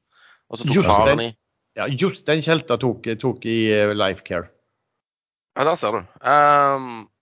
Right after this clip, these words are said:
Speaker 1: ja, de har solgt
Speaker 2: Ja.
Speaker 1: mye eiendom, så da skal det tydeligvis inn og, og bli kvitt,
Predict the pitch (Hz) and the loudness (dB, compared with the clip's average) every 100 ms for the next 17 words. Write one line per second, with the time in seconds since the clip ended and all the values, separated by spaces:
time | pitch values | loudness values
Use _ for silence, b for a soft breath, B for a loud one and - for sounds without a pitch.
0 | _ _ _ _ _ _ 131 143 156 _ | _ _ _ _ _ _ -6 -6 -8 _
1 | _ _ _ 120 139 143 156 143 127 101 | _ _ _ -12 -10 -8 -6 -4 -4 -6
2 | 135 160 113 127 131 127 120 - - 110 | -8 -10 -10 -10 -8 -6 -6 -8 -14 -16
3 | 104 101 104 95 101 95 92 B B B | -12 -12 -12 -12 -8 -8 -8 B B B
4 | B B B 139 131 131 123 | B B B -6 -4 -4 -4